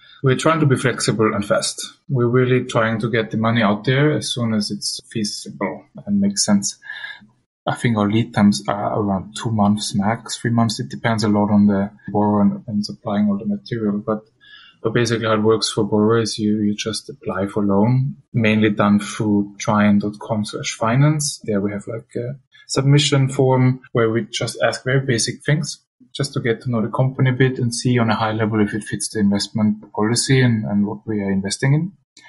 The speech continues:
And after that, we, we walk you through screening,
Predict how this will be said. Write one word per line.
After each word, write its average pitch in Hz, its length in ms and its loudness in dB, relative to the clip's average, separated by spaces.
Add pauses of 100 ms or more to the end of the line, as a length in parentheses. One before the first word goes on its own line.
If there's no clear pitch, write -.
And 110 140 0
after 107 260 0
that, 113 240 2
we, 107 480 2 (320)
we 117 100 2
walk 107 260 -2
you - 60 -12
through - 180 -10
screening, 139 720 2